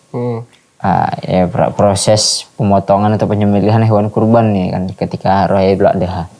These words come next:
Speaker 2: Karena kan pasti ada, ya nggak pasti sih, kemungkinan besar tuh ada dari misalnya lima lembu nih yang dipotong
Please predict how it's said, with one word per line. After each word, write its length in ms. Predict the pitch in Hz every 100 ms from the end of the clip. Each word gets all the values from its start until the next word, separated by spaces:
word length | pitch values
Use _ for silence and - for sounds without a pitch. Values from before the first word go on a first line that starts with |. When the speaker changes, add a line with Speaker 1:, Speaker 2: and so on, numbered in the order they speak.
| - - - _ -
Speaker 2:
Karena 200 | 127 156
kan 120 | 190 190
pasti 340 | 180 151 160 190
ada, 400 | 143 147 180 180 - - _
ya 160 | 120 117
nggak 300 | 110 113 113
pasti 320 | 127 - 120
sih, 180 | 101 107 _ _ _
kemungkinan 460 | - 113 131 127 127
besar 280 | 131 - 123
tuh 140 | 139
ada 240 | 139 156 135
dari 320 | 127 113 117
misalnya 340 | 110 113 120
lima 300 | 127 120 123
lembu 320 | 123 127 127 143
nih 160 | 131
yang 140 | 117 110
dipotong 760 | 110 107 107 104 101 110 104